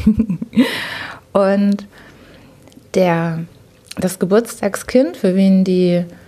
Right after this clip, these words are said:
Überraschung war oder dieses, äh, diese Verabredung dann geplant wurde, hat dann vorher die Gruppen bestimmt und juhu, ich hatte dann das Glück, in der Gruppe des Erfahrenen zu sein. <laughs>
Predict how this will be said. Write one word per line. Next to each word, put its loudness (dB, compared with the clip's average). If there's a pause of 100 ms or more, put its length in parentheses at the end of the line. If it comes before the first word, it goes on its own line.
(160)
Überraschung -2
war 0
oder 0
dieses, -4 (1200)
äh, 0 (280)
diese 2
Verabredung 0
dann 0
geplant 2
wurde, 4 (840)
hat -4
dann 2
vorher 0
die 0
Gruppen 2
bestimmt 2
und -2 (140)
juhu, 4
ich 0
hatte -2
dann 2
das -2
Glück, 0
in 4
der 2
Gruppe 0 (540)
des -4
Erfahrenen -2
zu -6
sein. 0
<laughs> 0